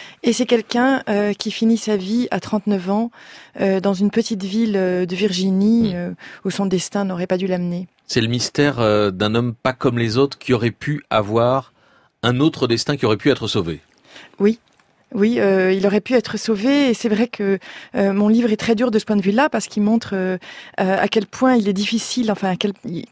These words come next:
Speaker 1: quand quelqu'un se suicide, se suicide, il y a une très grande culpabilité.
Speaker 2: Mmh.
Speaker 1: Et c'est là, je crois, que mon livre est, est vrai et je dis à quel point, euh, il est difficile de sauver l'autre. Je, je l'appelle à,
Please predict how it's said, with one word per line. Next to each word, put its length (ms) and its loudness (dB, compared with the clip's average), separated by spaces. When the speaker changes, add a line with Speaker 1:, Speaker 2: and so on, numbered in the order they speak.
Speaker 1:
quand 140 2
quelqu'un 240 2
se 140 -2
suicide, 440 -6
se 140 -2
suicide, 380 0
il 80 2
y 40 4
a 40 2
une 80 0
très 160 2
grande 240 0
culpabilité. 680 -2
Speaker 2:
Mmh. 320 -16
Speaker 1:
Et 260 4
c'est 140 0
là, 100 6
je 80 0
crois, 160 0
que 40 2
mon 100 4
livre 240 4
est, 260 2
est 80 2
vrai 380 2
et 20 4
je 120 0
dis 160 0
à 80 2
quel 180 -2
point, 380 0
euh, 180 2
il 140 0
est 40 0
difficile 500 0
de 60 4
sauver 260 2
l'autre. 180 2
Je, 120 2
je 140 0
l'appelle 260 4
à, 220 2